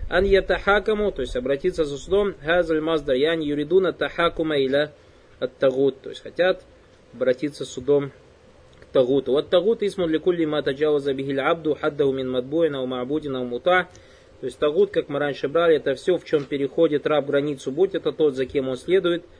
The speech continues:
тот, кому он поклоняется, или тот, кому он подчиняется. Кали джалля ва аля ва кад умиру ан якфуру би. И им было приказано проявить неверие в него, то есть отказаться от него. Яни ан якфуру бит тагут, то есть отказаться от тагута.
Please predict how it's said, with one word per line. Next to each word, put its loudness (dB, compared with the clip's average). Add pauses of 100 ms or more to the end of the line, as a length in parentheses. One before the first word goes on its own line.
(200)
тот, 4
кому -4
он -4
поклоняется, 0
или 0
тот, -2
кому -2
он -4
подчиняется. -2 (760)
Кали 6
джалля 4
ва 4
аля 4
ва 6
кад 2
умиру 6
ан 6
якфуру 4
би. -2 (480)
И 0
им 0
было 8
приказано 0 (320)
проявить 0
неверие 6
в -6
него, 2
то -4
есть -2
отказаться 0
от -6
него. -6 (440)
Яни 0
ан 0
якфуру 2
бит -8
тагут, 0
то 2
есть 0
отказаться 0
от -2
тагута. 0